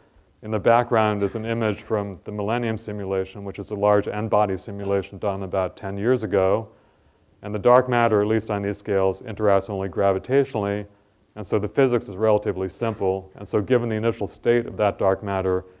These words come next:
we can predict that it should develop this network of, uh, filamentary structures at later ti-, times. However, to actually relate this to galaxies, we need to include baryonic physics because the light from stars is coming from baryons, not from the dark matter.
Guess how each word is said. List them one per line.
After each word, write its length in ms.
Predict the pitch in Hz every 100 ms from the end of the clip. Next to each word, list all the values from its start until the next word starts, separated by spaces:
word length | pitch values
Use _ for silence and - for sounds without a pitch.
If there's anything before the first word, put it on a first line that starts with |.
| _ -
we 100 | 104
can 160 | 113
predict 460 | 101 117 110 120 120
that 160 | 107 101
it 40 |
should 240 | - 95 82
develop 480 | 101 107 113 101 -
this 200 | 95 -
network 580 | 110 110 107 101 95
of, 120 | 101 90 _ -
uh, 160 | 101 101
filamentary 600 | - 107 107 104 104 98
structures 580 | - 104 98 - 98 98
at 100 | 95
later 300 | 101 98 95
ti-, 140 | - 82 - _ _
times. 520 | 107 92 92 92 98 _ _ _ _ _ _ _ _ _
However, 360 | - 127 131 120
to 140 | 117
actually 380 | 131 131 127 113
relate 420 | 107 107 107 131
this 300 | - 101 101 -
to 160 | - 101
galaxies, 880 | 90 113 117 123 - 92 90 98 - _ _ _ _ -
we 140 | - 107
need 260 | 117 120 120
to 120 | 110
include 400 | 110 - 110 101 113
baryonic 560 | 107 104 107 104 95
physics 500 | 107 92 92 92 _ _ -
because 280 | 104 107
the 100 | 95
light 280 | 101 110 113
from 100 | 104
stars 400 | 101 - 135 131
is 100 | 107
coming 280 | - 110 104
from 160 | 104 95
baryons, 520 | 101 104 95 92 90
not 240 | 101 98
from 140 | - 95
the 80 |
dark 320 | 95 104 98 98
matter. 440 | 98 98 90 104